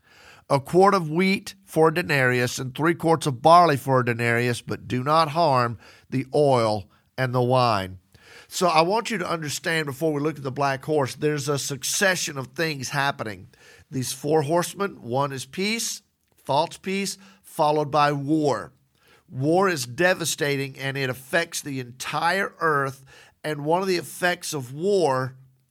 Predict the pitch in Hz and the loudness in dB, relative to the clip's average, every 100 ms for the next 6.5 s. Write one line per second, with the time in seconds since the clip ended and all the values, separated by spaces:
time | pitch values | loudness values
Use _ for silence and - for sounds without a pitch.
0 | _ 131 127 - - 147 131 107 95 95 | _ -6 -6 -6 -4 0 0 -2 -10 -16
1 | _ _ _ _ _ - - 135 123 117 | _ _ _ _ _ -14 -4 -2 -2 -4
2 | - - 180 208 233 226 - - _ - | -6 -8 -4 -2 -2 -4 -8 -12 _ -10
3 | - 151 151 151 160 170 170 147 143 131 | -2 0 0 0 2 2 0 0 2 4
4 | 127 127 - _ - 117 139 156 160 170 | 2 0 -6 _ -10 -2 2 4 4 0
5 | - 135 127 - - 156 143 127 110 113 | -4 -8 -8 -6 0 4 4 2 -2 -4
6 | 123 120 117 107 | 0 2 2 0